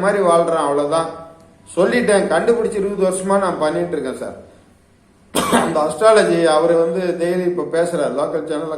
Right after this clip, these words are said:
காலையில பேசுறாரு. அவர் ஒரு சேனலுக்கு ரெஃபர் பண்ணி ஒரு அதிசய மனிதரை சேனல் சந்திச்சேன்னு சொல்லி அவங்களும் ஒரு ஆறு ப்ரோக்ராம் கொடுத்தாங்க, எனக்கு கொடுத்தாங்க. ஒன்பது to பத்து நைட்ல பேசுற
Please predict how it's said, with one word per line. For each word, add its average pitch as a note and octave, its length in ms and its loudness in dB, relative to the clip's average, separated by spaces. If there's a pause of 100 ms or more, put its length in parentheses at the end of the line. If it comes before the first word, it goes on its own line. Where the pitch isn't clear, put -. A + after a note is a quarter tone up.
காலையில D3 300 -2 (140)
பேசுறாரு. C3+ 400 -6 (1040)
அவர் D#3 320 2
ஒரு D3+ 180 0
சேனலுக்கு D3+ 440 -4
ரெஃபர் C3 340 -6
பண்ணி C3+ 260 -8
ஒரு B2+ 160 -4
அதிசய D#3+ 400 -8
மனிதரை C#3 400 -6
சேனல் B2+ 320 -8
சந்திச்சேன்னு C3 480 -10
சொல்லி B2+ 180 -10 (520)
அவங்களும் F3 360 -2
ஒரு C#3 80 0 (120)
ஆறு C3 120 -4 (100)
ப்ரோக்ராம் C#3+ 440 -4
கொடுத்தாங்க, C#3+ 420 -8
எனக்கு G2+ 200 -14
கொடுத்தாங்க. B2 340 -8 (580)
ஒன்பது D3+ 260 0 (100)
to C3 120 -2
பத்து A#2+ 280 -8
நைட்ல C#3 300 -6 (100)
பேசுற C3 260 -4